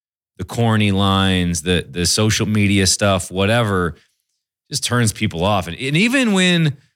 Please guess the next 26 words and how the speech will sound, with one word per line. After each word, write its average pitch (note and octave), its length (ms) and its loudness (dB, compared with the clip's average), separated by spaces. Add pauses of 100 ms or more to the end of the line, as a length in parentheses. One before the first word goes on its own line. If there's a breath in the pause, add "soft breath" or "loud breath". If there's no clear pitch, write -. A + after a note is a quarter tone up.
(160 soft breath)
like, A2 100 -2
Mike D3 240 0
Purcell B2+ 440 0
is E2+ 140 -4
yelling A2 260 0
at - 20 2
him G#2+ 80 2
on G2+ 80 2
the F#2 80 0
sideline, E2 500 -2 (1120)
like, C#3 260 0
that's, E3 360 0
like, G3 180 -2
sort A#2+ 240 0
of, G2+ 60 0
like, G2+ 180 -2
an G#2+ 120 -2
out A#2+ 200 2
of G#2 160 -4
nowhere G#2 420 0
moment F#2+ 520 -2 (560)
where, A2+ 180 0
like, G#2+ 360 0 (140)
instinct B2+ 600 2
kicks C3 340 -2
in C3+ 340 0